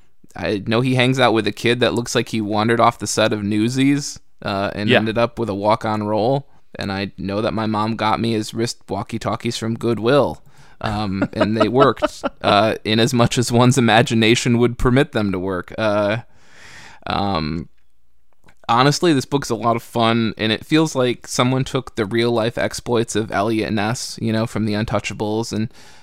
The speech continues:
Speaker 1: from the book, uh, Torso that you and I read. Um,
Speaker 2: Yeah.
Speaker 1: and basically turned him up to eleven or twelve. <laughs> Um,
Speaker 2: <laughs>
Speaker 1: he's got, like, that Judge Dredd adherence to the law,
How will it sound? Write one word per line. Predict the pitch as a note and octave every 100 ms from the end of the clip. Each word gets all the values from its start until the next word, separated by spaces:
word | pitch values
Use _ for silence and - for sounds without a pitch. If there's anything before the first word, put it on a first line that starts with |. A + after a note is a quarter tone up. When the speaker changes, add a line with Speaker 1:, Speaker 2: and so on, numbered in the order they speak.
| - -
Speaker 1:
from | - A2+ A2+
the |
book, | A2 A2+ A#2 -
uh, | G2 G2+ -
Torso | C#3+ B2+ - A2+
that | A#2
you | F2 A2+
and | G#2+
I | G#2 C3
read. | A2 G#2 A#2+ - - - -
Um, | - G#2+ G#2+
Speaker 2:
Yeah. | B2+ G#2 - -
Speaker 1:
and | A#2+
basically | A#2+ F3 F#3 F#3
turned | C3+ C3+ C3
him | A#2+
up | A#2 G#2
to | B2+
eleven | A2+ A2 A2+
or | G2
twelve. | - G#2 G#2 C#3 C#3 - -
<laughs> | - - G3+ - - D4+ - - D4 C#4 G#3 -
Um, | D3 D3+ D3 D3 - G#3
Speaker 2:
<laughs> | - -
Speaker 1:
he's | - F3+
got, | E3 F3+
like, | E3+ F3+
that | E3+ B2
Judge | B2 B2+ C3 D3 -
Dredd | - A2+ A#2+
adherence | A2+ B2+ B2 C3 -
to | C#3+
the | A2
law, | G2 A2+ A2 A#2 C3